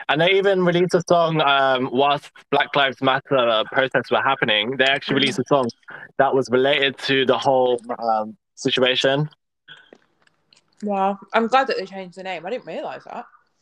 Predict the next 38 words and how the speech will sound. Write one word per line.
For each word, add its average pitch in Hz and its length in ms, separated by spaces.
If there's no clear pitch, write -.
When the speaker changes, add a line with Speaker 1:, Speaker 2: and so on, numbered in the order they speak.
Speaker 1:
Yeah, 107 400
and 151 160
also, 196 340
do 175 100
you 196 60
know, 196 540
do 151 180
you 180 60
know 180 180
Lady 170 340
Al-, 147 280
um, 131 240
Antebellum? 143 640
Speaker 2:
Mm-hmm. 226 460
Yeah. 214 280
Speaker 1:
Yeah, 160 260
so 170 180
they 160 160
had 180 240
to, 175 140
um, 151 300
they 156 120
had 170 180
to 151 200
change 151 480
their, 143 440
was 135 140
it, 120 320
um, 117 380
their 131 140
name 127 180
as 110 140
well, 110 180
'cause 131 120
apparently 135 680
Antebellum 131 580
was, 123 180
um, 110 380